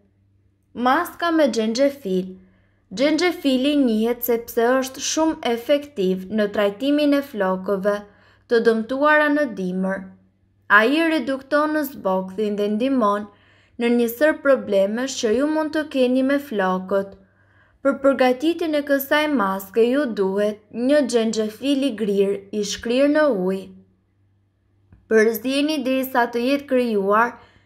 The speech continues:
një lëng dhe më pas shtoni dy lugë çaj lëng limoni dhe një lugë gjelle vaj ulliri. Maska juaj dimërore është gati për të riparuar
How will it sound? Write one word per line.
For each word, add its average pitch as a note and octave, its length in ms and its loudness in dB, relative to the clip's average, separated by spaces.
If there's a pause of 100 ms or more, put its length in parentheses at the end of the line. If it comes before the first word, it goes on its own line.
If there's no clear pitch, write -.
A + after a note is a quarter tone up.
(200)
një D#4 200 2
lëng A3+ 420 2
dhe A3 160 0
më C#4 240 2
pas G#3 380 2 (480)
shtoni A3+ 580 2 (240)
dy A#3+ 240 -2
lugë E4+ 300 -4
çaj A#3 340 4
lëng C#4 320 0
limoni G#3 680 -2 (500)
dhe A3 140 2
një D4+ 240 4
lugë D4+ 260 0
gjelle A3 380 2 (260)
vaj C4 400 4
ulliri. G3+ 560 -2 (760)
Maska E4+ 600 2
juaj C4 320 4
dimërore C#4 800 2
është A3+ 180 -6
gati A3+ 400 0
për G#3 180 -6
të G#3 160 0
riparuar G#3+ 840 0